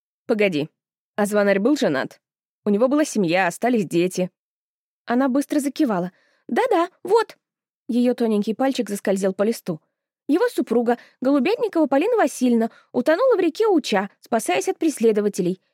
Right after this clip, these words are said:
Их сын Голубятников Антон Петрович пропал без вести в возрасте двух лет».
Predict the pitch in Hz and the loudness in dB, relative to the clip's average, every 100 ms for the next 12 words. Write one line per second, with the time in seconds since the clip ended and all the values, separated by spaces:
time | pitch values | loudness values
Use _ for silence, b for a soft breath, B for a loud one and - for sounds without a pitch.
0 | _ _ - 294 - 370 311 302 320 302 | _ _ -2 0 0 0 2 2 2 0
1 | 277 269 285 294 277 262 - 480 480 - | -2 -2 0 2 0 -2 -4 -2 -2 -2
2 | 277 254 262 208 339 415 392 254 214 403 | -4 0 0 0 0 0 -2 0 0 0
3 | 370 - 202 311 - 226 247 - | -2 -4 -2 -2 0 0 0 -4